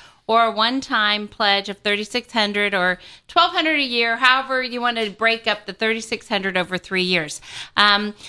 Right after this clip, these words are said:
so we ring the bell. It's an automatic ring when we get a founder. We've had several founders. We just got two more, so we'll get the names of them here in just a minute, but I know we just got two more founders, so that makes twenty so far for the week.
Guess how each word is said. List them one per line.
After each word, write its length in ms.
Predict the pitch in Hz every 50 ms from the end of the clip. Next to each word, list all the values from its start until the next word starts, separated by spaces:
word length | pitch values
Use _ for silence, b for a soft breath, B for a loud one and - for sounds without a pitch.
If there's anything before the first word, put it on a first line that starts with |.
| B B B
so 160 | - - 240
we 100 | 220 233
ring 220 | 220 233 240 254
the 80 | 262 277
bell. 260 | 247 240 247 247 240
It's 160 | 233 208 -
an 120 | - 214 190
automatic 720 | - 208 220 240 254 269 269 269 254 247 240 247 240 -
ring 260 | 226 214 190 180 175
when 160 | 180 180 180 180
we 80 | 180
get 140 | 170 185 180
a 40 | 185
founder. 480 | - - 220 208 214 233 262 294 349
We've 220 | 330 294 226 214 -
had 220 | 254 214 196 190
several 380 | - - - 254 262 269 311 294
founders. 500 | 294 - 277 262 269 277 285 294 - -
We 80 | 254
just 220 | 226 277 359 - -
got 200 | 440 359 - -
two 160 | - - 349
more, 300 | 320 302 311 320 254 208
so 160 | 202 - 240
we'll 100 | 220 220
get 200 | 214 226 254 -
the 60 | 269
names 360 | 240 240 247 247 254 262 254 262
of 80 | 240
them 240 | 220 233 233 240 247
here 180 | 262 247 233 226
in 100 | 226 214
just 240 | 226 233 226 -
a 40 | 240
minute, 340 | 220 220 233 233 220 185 -
but 120 | - 196 196
I 80 | 196
know 180 | 202 214 220 240
we 100 | 233 247
just 220 | 220 233 226 -
got 220 | - 208 185 - -
two 160 | - 262 247
more 180 | 247 254 254 247
founders, 600 | - - 226 202 202 202 202 220 269 285 - B B B B B - -
so 60 | 233
that 240 | 247 254 247 254 247
makes 300 | 247 240 - - - -
twenty 640 | - - - - 262 254 262 262 - - 208 202 233
so 240 | 240 - - 226 214
far 320 | - - 220 208 214 220
for 140 | 220 - 233
the 100 | 214 226
week. 380 | 202 196 202 240 311 - -